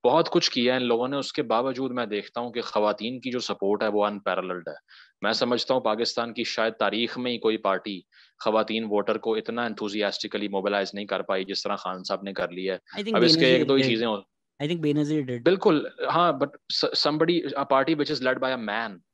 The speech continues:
Speaker 1: like that, you know, और वो, मतलब, आपके पास क्या रीजन है? मुझे समझ नहीं आती। कोई खातून ने मुझे आज तक कन्विंस नहीं किया कि मेरे पास ये थ्यो-, ये थ्योरी है जिस वजह से खान साहब बहुत फ-, डिफरेंट है बाकियों से। एक,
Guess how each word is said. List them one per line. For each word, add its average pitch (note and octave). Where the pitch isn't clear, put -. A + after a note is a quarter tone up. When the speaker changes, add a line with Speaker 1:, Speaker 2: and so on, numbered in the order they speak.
Speaker 1:
like G2+
that, F#2
you G2
know, A2
और A2
वो, A2
मतलब, A#2+
आपके C3+
पास D#3+
क्या F3+
रीजन G#2+
है? D#2+
मुझे B2+
समझ C3+
नहीं C#3
आती। B2+
कोई C3
खातून A#2+
ने B2+
मुझे B2
आज A#2
तक B2
कन्विंस A#2
नहीं A#2+
किया G#2+
कि A2
मेरे G#2
पास G#2
ये G#2+
थ्यो-, -
ये C3+
थ्योरी B2
है B2
जिस A#2
वजह A#2
से A2+
खान G#2
साहब G#2+
बहुत G#2
फ-, -
डिफरेंट G2+
है G2
बाकियों F2+
से। G2+
एक, A2+